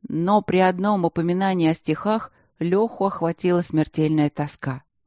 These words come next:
Он твердо заявил, что ему и уроков литературы хватает с лихвой, чтобы еще портить себе свободное время. Друзья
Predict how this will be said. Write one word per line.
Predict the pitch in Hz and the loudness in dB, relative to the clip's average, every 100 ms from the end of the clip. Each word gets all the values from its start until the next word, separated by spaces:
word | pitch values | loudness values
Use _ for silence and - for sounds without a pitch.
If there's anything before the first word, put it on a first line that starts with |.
| _ - - _ | _ -20 -20 _
Он | 165 | -2
твердо | 165 196 233 190 | 2 4 4 4
заявил, | 175 185 196 196 | 4 4 6 4
что | 185 - | 2 0
ему | 185 185 202 - | 2 2 0 -2
и | - | 0
уроков | 254 247 247 226 | 4 4 4 2
литературы | 220 220 214 220 - 226 196 | 0 0 2 2 4 4 4
хватает | - 175 - 175 160 | 4 0 2 4 2
с | - | 0
лихвой, | 180 - 196 165 139 _ | -2 2 6 6 6 _
чтобы | - - 190 196 | -4 2 4 4
еще | 214 233 175 | 4 4 4
портить | 175 170 - - | 6 4 2 -6
себе | 170 160 | -2 0
свободное | 165 170 160 156 160 170 | 2 4 4 4 4 2
время. | 170 143 135 - _ _ _ _ _ _ _ _ | 4 0 -2 -10 _ _ _ _ _ _ _ _
Друзья | 151 160 127 156 220 | -2 -2 0 0 0